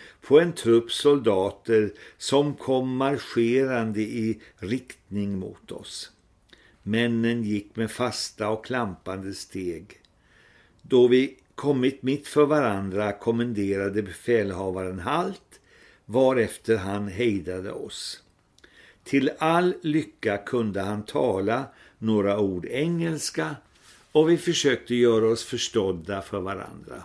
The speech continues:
På hans fråga vilka vi var och i vad ärende vi var ute tog vi upp våra passböcker och visade honom.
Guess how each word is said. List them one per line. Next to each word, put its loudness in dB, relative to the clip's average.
På 4
hans -2
fråga 2
vilka 0
vi 0
var 2
och 2
i 2
vad 0
ärende -4
vi 0
var -2
ute 0
tog 2
vi 10
upp 4
våra 2
passböcker -2
och -4
visade -4
honom. -14